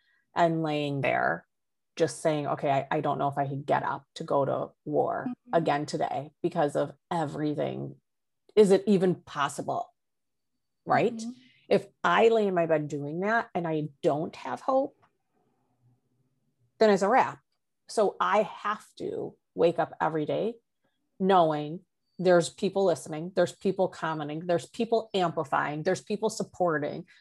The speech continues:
Speaker 1: there's people making movements. Now, some of the choices that we're making, like, hey, Juneteenth is a holiday.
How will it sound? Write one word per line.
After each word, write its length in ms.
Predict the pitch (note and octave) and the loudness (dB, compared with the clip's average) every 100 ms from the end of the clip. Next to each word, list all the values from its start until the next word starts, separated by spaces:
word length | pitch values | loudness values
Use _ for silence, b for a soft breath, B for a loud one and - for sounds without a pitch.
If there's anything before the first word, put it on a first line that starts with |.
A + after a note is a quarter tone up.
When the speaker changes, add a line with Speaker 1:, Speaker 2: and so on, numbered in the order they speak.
| b | b
Speaker 1:
there's 200 | G#3 G3+ | 4 4
people 640 | - A#3 A3+ A3+ A3+ A3 - - | 2 -6 -2 2 2 0 -6 -4
making 460 | F#3 F3+ F3+ F3 D#3+ | 2 2 2 -4 -2
movements. 500 | D3+ C#3 - - E3+ | -4 -6 -10 -8 -4
Now, 340 | D3 D3+ D3+ | -2 -2 -4
some 180 | - G3 | -2 0
of 60 | F#3+ | 0
the 80 | |
choices 340 | D#3+ E3+ D#3+ D#3+ | 2 2 2 4
that 120 | E3 | 2
we're 100 | E3 | 2
making, 340 | D3+ D3+ E3+ D#3 | -2 -2 -2 -2
like, 220 | C#3+ C#3 | -2 -2
hey, 220 | - C3+ C3+ | -2 -2 -2
Juneteenth 600 | C3+ D3+ D3 - D3 D3+ | -6 -6 -6 -6 -8 -4
is 80 | D3+ | -2
a 60 | |
holiday. 480 | C#3+ C#3 D3 F3 A3+ | 2 4 4 4 2